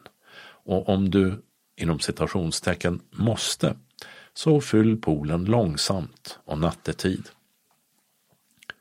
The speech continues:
Fem tips för att behålla dina träd och plantera nya.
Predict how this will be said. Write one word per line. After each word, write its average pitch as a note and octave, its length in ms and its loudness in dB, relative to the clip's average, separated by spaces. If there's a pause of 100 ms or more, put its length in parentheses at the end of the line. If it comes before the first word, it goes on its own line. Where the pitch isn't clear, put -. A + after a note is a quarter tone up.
(480)
Fem C3 400 0
tips A2+ 300 -2
för G#2+ 160 2
att G#2+ 180 4
behålla G2 400 2
dina G2+ 260 4
träd G2+ 440 0
och D#2+ 100 -2
plantera E2+ 500 0
nya. G2 480 0